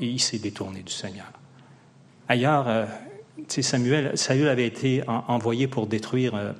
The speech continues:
une, euh, les Amalécites. Et puis Dieu, il avait dit, « Tu vas détruire, euh, tout le bétail, il ne restera rien, là. » Et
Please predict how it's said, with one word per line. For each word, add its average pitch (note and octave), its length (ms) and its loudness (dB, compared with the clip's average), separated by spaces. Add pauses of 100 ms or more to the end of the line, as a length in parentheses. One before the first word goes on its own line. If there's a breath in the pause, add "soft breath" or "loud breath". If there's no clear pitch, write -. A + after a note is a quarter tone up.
(320)
une, A2 220 2
euh, G#2 300 -4 (420 loud breath)
les A2+ 160 2
Amalécites. A2 680 0 (600 loud breath)
Et C3+ 140 2
puis A#2+ 260 -2
Dieu, A#2+ 180 4
il C3+ 60 6
avait A2+ 160 2
dit, « A#2 180 -2
Tu - 140 -4
vas A2+ 80 2
détruire, A2+ 520 -2
euh, G#2 260 -2 (140)
tout - 100 0
le C3+ 80 0
bétail, C3+ 360 -2
il A#2 280 0
ne A#2 40 0
restera B2+ 280 -2
rien, B2 320 -2
là. » F#2+ 120 -8 (680)
Et D3+ 400 2